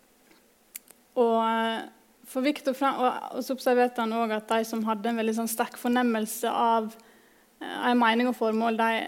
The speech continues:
eh, klarte å heve seg over de grusomme omstendighetene i fangeleiren.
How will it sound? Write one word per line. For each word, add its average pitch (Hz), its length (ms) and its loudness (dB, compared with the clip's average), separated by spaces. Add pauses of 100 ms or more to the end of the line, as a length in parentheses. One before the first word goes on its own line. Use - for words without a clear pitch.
(180)
eh, 226 480 -10 (560)
klarte 226 340 0
å 233 60 2
heve 233 240 2
seg 233 180 2
over 226 240 4
de 220 220 2
grusomme 226 840 -2
omstendighetene 226 1000 0 (640)
i 233 220 0
fangeleiren. 220 520 0